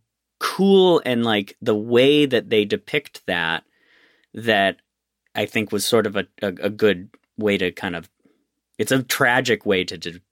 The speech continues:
depict it, is that even once he has, so he, we didn't really mention this, but he eventually finds Corey, the, the woman who also is suffering from this affliction,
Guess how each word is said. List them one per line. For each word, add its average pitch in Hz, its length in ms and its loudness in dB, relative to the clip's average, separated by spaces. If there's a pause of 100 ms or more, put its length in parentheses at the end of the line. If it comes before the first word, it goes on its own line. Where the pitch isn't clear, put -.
(140)
depict 113 440 -4
it, 87 160 -4
is 95 180 -8
that 101 220 2 (560)
even 175 440 0
once 123 480 -2
he 117 260 -4
has, 113 340 -2
so 120 180 2
he, 131 360 0 (320)
we 110 80 -2
didn't 104 160 0
really 90 160 0
mention 92 300 -2
this, 76 160 -10
but 107 140 -4
he 127 180 0
eventually 143 400 0
finds 104 580 -2
Corey, 82 540 -4
the, 87 280 -8
the 87 140 -8
woman 87 300 -6
who 87 180 -8
also 87 460 -4
is 82 120 -8
suffering 82 460 -6
from 85 220 -12
this 80 180 -12
affliction, 82 680 -10